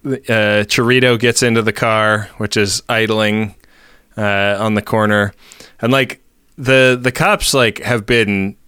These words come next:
sitting there with their thumb in their ass since everything got dumped, but, like, a, somebody comes into their,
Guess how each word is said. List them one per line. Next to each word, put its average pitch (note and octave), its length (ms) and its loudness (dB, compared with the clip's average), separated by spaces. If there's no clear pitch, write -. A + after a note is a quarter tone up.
sitting A#2+ 360 0
there G#2 160 2
with F#2+ 100 -2
their F#2+ 120 0
thumb A2 280 0
in G2+ 60 0
their F2+ 180 0
ass F2+ 260 0
since - 600 -4
everything G#2 400 -2
got F#2+ 300 -2
dumped, G#2 480 -2
but, F#2+ 260 -2
like, G#2+ 400 -2
a, G#2+ 420 0
somebody C3+ 360 0
comes A2+ 300 -4
into A2 240 0
their, G2 500 0